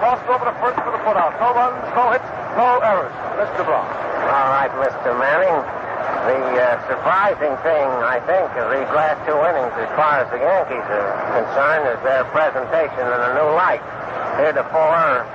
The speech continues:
Speaker 2: all of us that have been writing and talking about the Yankees have been mentioning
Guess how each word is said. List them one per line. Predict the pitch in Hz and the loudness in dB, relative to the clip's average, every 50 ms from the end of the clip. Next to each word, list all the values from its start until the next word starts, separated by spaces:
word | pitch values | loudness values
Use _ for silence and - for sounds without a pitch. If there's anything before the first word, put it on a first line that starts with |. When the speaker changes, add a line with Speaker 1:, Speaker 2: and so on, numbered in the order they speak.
| - - - | -10 -6 -2
Speaker 2:
all | 123 127 143 143 139 | 0 2 2 2 2
of | 139 135 | 2 0
us | 135 131 - - | 0 -2 -2 -4
that | 131 123 | -2 -2
have | 120 117 110 | -2 0 0
been | 127 131 127 | 0 0 2
writing | 127 127 135 147 151 156 175 180 165 143 | 2 2 2 2 2 2 2 2 2 0
and | 135 127 120 | 0 -2 -2
talking | - 143 143 147 135 - 135 127 | 0 2 2 2 2 0 -2 -2
about | 123 113 127 127 127 127 120 - | -2 0 0 0 0 0 -2 -4
the | 117 117 117 113 110 - - - - 127 | -6 -6 -6 -6 -8 -8 -8 -4 -2 2
Yankees | 135 147 151 139 - 151 160 160 - | 2 2 2 2 0 -2 -2 -2 -2
have | 131 127 123 127 | -2 -2 0 0
been | 127 127 131 | 0 0 2
mentioning | 143 147 139 127 131 135 135 147 156 | 2 0 0 0 -2 -2 0 0 0